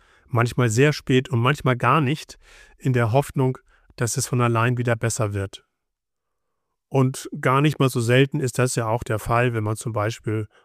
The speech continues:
mal Rückenschmerzen hat. Und wenn ich dann doch zum Arzt gehe, dann interessiere ich mich eher wenig für Untersuchungsdetails oder die Einzelheiten von Befunden. Nicht aus Gleichgültigkeit, sondern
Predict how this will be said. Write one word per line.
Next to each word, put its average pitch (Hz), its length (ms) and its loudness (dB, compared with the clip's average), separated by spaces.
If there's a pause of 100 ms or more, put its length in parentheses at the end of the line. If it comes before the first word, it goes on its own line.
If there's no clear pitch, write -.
mal 139 140 2
Rückenschmerzen 113 760 -2
hat. 104 200 -14 (1300)
Und 143 200 2
wenn 165 120 6
ich 175 80 4
dann 147 180 2
doch 160 220 2
zum 185 200 -2
Arzt 165 320 -2
gehe, 156 480 0
dann 135 260 0
interessiere 127 600 -2
ich 131 140 -6
mich 131 160 -4
eher 120 300 -2
wenig 123 360 -2
für 113 300 0
Untersuchungsdetails 110 1400 -2 (400)
oder 113 360 2
die 113 260 -6
Einzelheiten 113 680 -2
von 107 260 -2
Befunden. 104 600 -2 (1800)
Nicht 143 380 0
aus 117 200 -2
Gleichgültigkeit, 185 880 -2
sondern 151 580 4